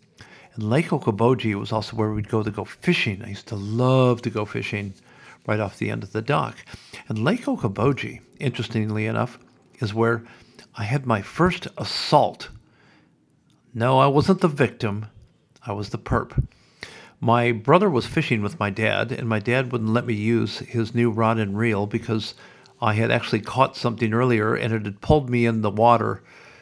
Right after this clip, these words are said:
and literally he dove in to save the rod and reel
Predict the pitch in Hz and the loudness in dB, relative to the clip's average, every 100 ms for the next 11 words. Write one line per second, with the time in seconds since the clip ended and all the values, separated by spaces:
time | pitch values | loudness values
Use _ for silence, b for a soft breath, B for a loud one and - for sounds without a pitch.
0 | B - - 113 113 110 - 135 143 127 | B -10 -2 0 0 -4 0 6 8 8
1 | 107 104 98 123 127 123 113 117 107 - | 4 0 -2 2 4 6 6 2 0 -6
2 | - 117 107 104 107 104 104 101 107 107 | 0 0 2 2 4 4 4 0 0 0
3 | 98 | -2